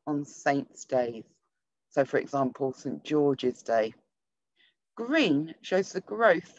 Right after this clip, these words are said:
of the church during Pentecost. Some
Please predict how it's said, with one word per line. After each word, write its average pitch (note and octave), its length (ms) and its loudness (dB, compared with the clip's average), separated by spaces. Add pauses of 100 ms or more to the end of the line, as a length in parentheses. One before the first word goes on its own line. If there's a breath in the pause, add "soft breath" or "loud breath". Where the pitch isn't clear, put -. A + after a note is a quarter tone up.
of F#3 140 -6
the - 120 -10
church - 580 -2 (420 soft breath)
during F#3+ 580 0 (200)
Pentecost. - 1120 -6 (2750)
Some G3 560 6